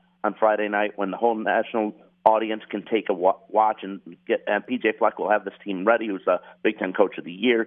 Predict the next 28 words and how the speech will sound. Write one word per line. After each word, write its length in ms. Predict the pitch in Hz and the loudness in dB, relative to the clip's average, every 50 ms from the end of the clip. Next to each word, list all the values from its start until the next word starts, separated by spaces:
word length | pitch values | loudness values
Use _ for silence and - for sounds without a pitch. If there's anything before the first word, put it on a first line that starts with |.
| - - - - _ - | -4 -14 -20 -6 _ 0
And 100 | 104 107 | 2 2
the 60 | 110 | 4
most 260 | 117 123 135 147 - | 4 4 2 2 -2
important 340 | 131 123 131 135 135 - 117 | -8 0 0 0 0 2 0
reason 220 | 127 135 113 120 | -2 -2 -2 0
why 180 | 117 110 113 113 | 2 2 2 2
I 40 | 110 | 2
like 320 | 107 107 113 110 - - | 2 0 -2 -2 -4 -6
Minnesota 480 | 107 107 107 104 - - 104 107 107 92 | -6 -4 -4 -2 0 2 2 2 2 -2
is 60 | 87 90 | -4 -8
this 80 | 92 - - - | -12 -14 -12 -4
kid, 160 | - 104 87 | -4 -4 -2
the 60 | 80 80 | -2 0
running 260 | 82 98 101 101 95 | 0 0 0 0 -4
back, 260 | 85 82 78 76 - _ _ _ _ _ _ _ | -6 -6 -8 -8 -10 _ _ _ _ _ _ _
getting 180 | 113 104 110 | -2 2 2
over 260 | 110 107 101 101 98 98 - - | 2 2 2 2 -2 -2 -4 -8
six 160 | 123 127 - - | -8 -6 -2 0
yards 220 | 123 117 120 - - | 2 2 2 0 -4
a 20 | - - | -12 -2
carry, 300 | - 101 98 101 101 - - | 0 0 2 0 -2 -4 -6
Muhammad 460 | 80 85 87 104 110 107 113 117 113 - - - | -8 -8 -2 2 2 2 4 2 0 -2 -2 -2
Ibrahim. 480 | 113 104 92 101 95 101 98 98 98 - _ _ _ _ _ _ | -2 0 0 0 0 0 -2 -2 -4 -8 _ _ _ _ _ _
He's 140 | - 110 - - - - | -8 -8 -8 -8 0 2
got 240 | - 190 - - - - - - | 2 2 2 0 -4 -10 -2 -2
six 140 | 151 147 - - | -2 -2 -2 -2
hundred 280 | - 135 131 117 107 90 | -2 0 0 0 0 2
yards, 420 | 92 104 98 98 98 98 92 - | 2 2 4 4 2 0 -2 -6